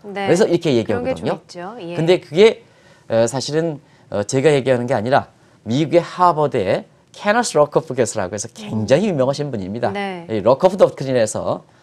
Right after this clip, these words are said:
Speaker 2: 어, 버냉키 독트린과 함께 러커프 독트린은 굉장히 유명하고, 폴 크루만 교수, 시청자 여러분 잘 아실 겁니다. 이 한국경제티비도,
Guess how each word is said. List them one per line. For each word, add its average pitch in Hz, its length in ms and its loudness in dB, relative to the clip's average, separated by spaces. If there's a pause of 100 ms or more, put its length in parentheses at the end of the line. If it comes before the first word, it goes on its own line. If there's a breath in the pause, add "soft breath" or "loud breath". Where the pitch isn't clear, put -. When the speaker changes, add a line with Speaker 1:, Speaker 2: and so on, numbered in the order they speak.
Speaker 2:
어, 90 140 -6
버냉키 175 340 4
독트린과 151 400 2
함께 131 220 0
러커프 123 340 -2
독트린은 120 440 -6
굉장히 98 380 -4
유명하고, 113 420 0 (280 soft breath)
폴 254 280 4
크루만 180 420 2
교수, 110 360 -4
시청자 180 300 0
여러분 165 220 0
잘 127 160 -4
아실 107 160 -4
겁니다. 95 380 -8 (340 soft breath)
이 123 80 -2
한국경제티비도, 151 1120 -2